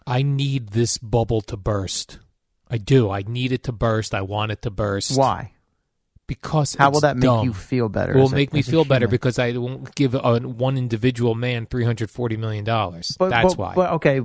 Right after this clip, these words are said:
Speaker 2: so when, when the
Speaker 1: Because it
Speaker 2: Angels
Speaker 1: doesn't make
Speaker 2: gave
Speaker 1: sense
Speaker 2: Mike
Speaker 1: to me.
Speaker 2: Trout his
Speaker 1: Yeah, I have
Speaker 2: contract,
Speaker 1: a problem with that as
Speaker 2: you
Speaker 1: well.
Speaker 2: did? Okay.
Speaker 1: Yep.
Speaker 2: All right.
Speaker 1: A-Rod, all of
Speaker 2: Gerrit
Speaker 1: them.
Speaker 2: Cole?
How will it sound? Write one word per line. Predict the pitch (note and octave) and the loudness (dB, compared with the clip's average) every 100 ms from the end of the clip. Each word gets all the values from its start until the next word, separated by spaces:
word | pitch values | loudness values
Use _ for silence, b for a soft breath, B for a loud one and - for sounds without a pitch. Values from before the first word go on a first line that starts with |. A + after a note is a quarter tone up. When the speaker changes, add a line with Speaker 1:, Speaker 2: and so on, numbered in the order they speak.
| - | -6
Speaker 2:
so | B2+ D#3+ C#3+ | 0 2 2
when, | C#3 D3+ D3+ C#3+ B2 | 2 2 2 0 -2
when | D#3 D3 C#3+ C#3 | 0 2 2 2
the | C#3 | 2
Speaker 1:
Because | D3 | 4
it | D#3+ | 6
Speaker 2:
Angels | E3 D#3 | 6 4
Speaker 1:
doesn't | D3+ | 4
make | E3+ | 4
Speaker 2:
gave | D#3+ | 4
Speaker 1:
sense | C#3+ | 4
Speaker 2:
Mike | D3 D3 | 4 2
Speaker 1:
to | - | 0
me. | |
Speaker 2:
Trout | E3 D#3+ C#3 | 2 4 4
his | B2+ - | 0 2
Speaker 1:
Yeah, | B2 | 2
I | A2 | 4
have | G#2 | 4
Speaker 2:
contract, | G#2+ G#2+ | 2 2
Speaker 1:
a | |
problem | - A#2+ G#2 G2+ | 0 2 0 -4
with | G2+ | -6
that | G#2+ G2+ | -4 0
as | C3+ | 2
Speaker 2:
you | |
Speaker 1:
well. | C3 C3 | 2 2
Speaker 2:
did? | D3+ | 0
Okay. | - C3 A#2 A2+ | -2 0 0 0
Speaker 1:
Yep. | C#3+ - | -2 0
Speaker 2:
All | F#3+ | 0
right. | A3 A2 | 2 0
Speaker 1:
A-Rod, | A2+ A2 A#2 | 0 0 2
all | C3 D#3 | 4 6
of | |
Speaker 2:
Gerrit | C#3+ C#3 | 4 2
Speaker 1:
them. | |
Speaker 2:
Cole? | - C#3+ E3+ | 4 4 4